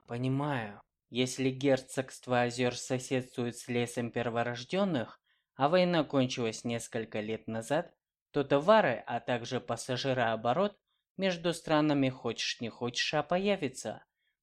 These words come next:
К тому же, учитывая, что государство эльфов находится на одном месте не один год, в его окрестностях априори должны были поселиться выходцы из древних чащоб. «Мои дети!»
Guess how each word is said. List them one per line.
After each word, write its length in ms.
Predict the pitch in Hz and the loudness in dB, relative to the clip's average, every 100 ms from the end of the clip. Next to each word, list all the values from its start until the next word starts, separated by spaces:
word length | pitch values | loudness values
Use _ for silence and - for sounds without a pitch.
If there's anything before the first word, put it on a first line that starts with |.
| _ | _
К 20 | |
тому 260 | 220 226 220 | 2 4 4
же, 140 | 208 | 4
учитывая, 560 | 214 208 214 208 185 180 | 2 0 -4 -2 0 0
что 240 | - 170 | 0 -2
государство 800 | 156 156 151 139 135 127 - 117 120 | 2 0 0 2 4 2 -2 -6 -2
эльфов 460 | 170 156 123 - | -4 -4 -10 -6
находится 560 | 120 113 120 110 - 117 | -4 -4 -4 -4 -4 -6
на 220 | 113 113 | -4 -4
одном 260 | 107 113 113 | -4 -6 -4
месте 460 | 113 110 - 120 | -6 -8 -8 -6
не 160 | 113 110 | -4 -4
один 400 | 110 110 113 110 | -6 -8 -10 -6
год, 340 | 131 175 - _ _ _ _ _ - | -4 -4 -6 _ _ _ _ _ -10
в 80 | 120 | -4
его 400 | 131 151 147 135 | 0 4 6 6
окрестностях 880 | 127 180 220 - 165 - 123 113 - | 6 0 0 0 -2 0 -2 -4 -4
априори 640 | 135 143 143 127 120 113 | -4 0 2 4 4 0
должны 460 | 107 120 120 160 202 | -2 -2 0 0 0
были 300 | 185 185 175 | 0 -2 0
поселиться 760 | 139 123 120 110 127 127 127 | 0 -2 -4 -2 -2 0 -2
выходцы 600 | 120 131 - 131 - 143 | 0 0 0 -4 -4 -4
из 340 | 147 143 131 - | -4 -4 -6 -6
древних 600 | 127 120 113 113 110 - | -4 -2 -2 -2 -4 -4
чащоб. 580 | - 147 - 180 - - _ _ _ _ _ _ _ _ - | -4 -2 0 0 0 -8 _ _ _ _ _ _ _ _ 4
«Мои 420 | 269 277 277 320 | 8 10 10 8
дети!» 760 | 214 262 262 254 254 269 202 | 6 8 8 8 2 -2 -2